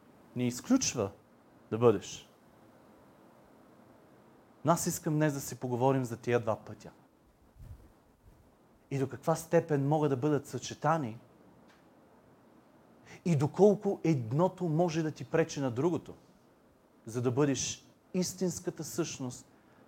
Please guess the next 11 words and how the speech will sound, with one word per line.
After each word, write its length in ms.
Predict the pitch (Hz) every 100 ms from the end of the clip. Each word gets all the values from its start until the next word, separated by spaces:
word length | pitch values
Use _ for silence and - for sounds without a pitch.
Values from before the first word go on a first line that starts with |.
| -
за 120 | 120
която 340 | - 123 117
си 140 | - 107
призован. 500 | 113 98 101 101 90 - _ _ _ _ _ _ _ -
Когато 300 | - 156 165
Исус 280 | 165 - 175
ни 140 | 160
казва: 520 | - 160 147 143 139 - - _ - - - - -
„Вие 380 | 104 117 185 202
сте 200 | 202 202
светлината 840 | 190 180 175 160 147 143 - 123